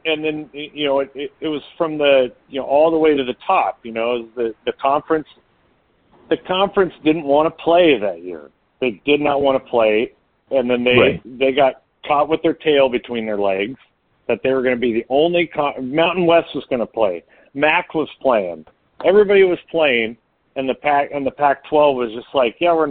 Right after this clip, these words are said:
Speaker 1: you know, we're, we're not gonna play. We're gonna go with the Big Ten." And then the Big Ten just completely fucking reneged on,
Speaker 2: <laughs>
Speaker 1: on 'em. You know, and, and you just say, you just say, "Hey, if they don't fucking care, why should the fans care?" They, they
Speaker 2: Right.
Speaker 1: wanted to, they wanted to kill the whole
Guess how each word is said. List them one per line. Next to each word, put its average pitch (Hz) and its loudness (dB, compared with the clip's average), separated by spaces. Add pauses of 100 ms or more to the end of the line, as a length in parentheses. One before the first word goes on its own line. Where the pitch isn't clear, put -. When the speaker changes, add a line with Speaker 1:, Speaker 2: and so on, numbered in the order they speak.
Speaker 1:
you 131 -6
know, 110 0
we're, 110 -6
we're 135 -4
not 123 0
gonna 113 -6
play. 120 2
We're 107 2
gonna 113 -2
go 113 2
with 107 -2
the 113 -8
Big 101 -2
Ten." 110 0
And 98 -8
then 98 -6
the 101 -8
Big 120 -2
Ten 120 2 (540)
just - 0
completely 135 4 (140)
fucking - 2
reneged 113 2
on, 107 2 (200)
Speaker 2:
<laughs> - -16
Speaker 1:
on 120 2
'em. 127 0 (420)
You 202 2
know, 190 2
and, 214 0 (100)
and 208 -2
you 214 -6
just 220 -2
say, 247 4 (120)
you 208 -8
just 226 -6
say, 262 4
"Hey, 202 -2 (300)
if 190 0
they 233 4
don't 262 2
fucking 208 -2
care, 196 2
why 156 4
should 170 -10
the 156 -8
fans 175 -2 (100)
care?" 87 -8 (800)
They, 180 0
they - 2
Speaker 2:
Right. 190 6
Speaker 1:
wanted 247 2
to, 156 -2
they 196 2
wanted 220 2
to 180 -2
kill 220 0
the 220 4
whole 202 2